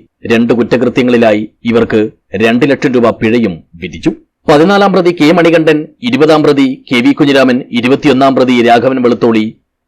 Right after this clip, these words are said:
ഇരുപത്തിരണ്ടാം പ്രതി കെ വി ഭാസ്കരൻ എന്നിവരെയാണ് കോടതി അഞ്ചു വർഷം തടവിന് ശിക്ഷിച്ചത്. ഇവർ പതിനായിരം രൂപ പിഴയും അടക്കണം. ആറ് വർഷത്തോളം നീണ്ട നിയമ പോരാട്ടത്തിനും ഇരുപത് മാസത്തോളം നീണ്ട വിചാരണയ്ക്കും ശേഷമാണ് കേരളം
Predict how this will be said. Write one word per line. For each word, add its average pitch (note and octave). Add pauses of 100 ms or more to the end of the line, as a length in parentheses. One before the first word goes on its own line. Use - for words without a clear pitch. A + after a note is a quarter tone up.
(180)
ഇരുപത്തിരണ്ടാം D#3
പ്രതി C#3+
കെ B2+
വി C#3
ഭാസ്കരൻ D#3+
എന്നിവരെയാണ് B2+ (300)
കോടതി G#2+ (360)
അഞ്ചു B2
വർഷം C3+ (100)
തടവിന് G#2+ (280)
ശിക്ഷിച്ചത്. - (340)
ഇവർ A2 (300)
പതിനായിരം C3
രൂപ A#2 (340)
പിഴയും A2
അടക്കണം. - (500)
ആറ് A#2
വർഷത്തോളം C3
നീണ്ട A#2
നിയമ A#2+ (100)
പോരാട്ടത്തിനും A#2 (400)
ഇരുപത് C3
മാസത്തോളം C3+
നീണ്ട A#2+ (100)
വിചാരണയ്ക്കും B2+ (100)
ശേഷമാണ് A2+ (460)
കേരളം G#2+